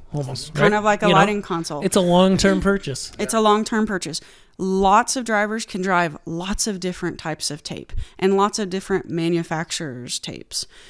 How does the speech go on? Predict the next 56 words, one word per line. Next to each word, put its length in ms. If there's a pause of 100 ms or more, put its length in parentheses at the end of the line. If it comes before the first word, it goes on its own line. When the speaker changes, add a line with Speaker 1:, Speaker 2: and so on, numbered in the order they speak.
(140)
Speaker 2:
So 180
if 140
you 220
invest 440
your 120
money 360
in 100
a 80
good 280
driver 680 (340)
with 260
upgradable 680
firmware, 680
'cause 180
we, 360
we 100
talk 300
about 240
how 420 (240)
Speaker 1:
The 80
cheap 240
stuff's 200
not 160
gonna 140
do 160
that. 240 (100)
Speaker 2:
Right, 180
the 80
cheap 220
stuff's 220
not 160
gonna 160
do 160
that, 260
and 140
the 60
technology 560
is 100
changing 440
so 460
rapidly 800 (320)
that 160
if 160
you 60
don't 200
have 200
upgradable 560
firmware, 520
by 120
the 100
time 160
it 60
gets 180
to 100
your 80
door, 460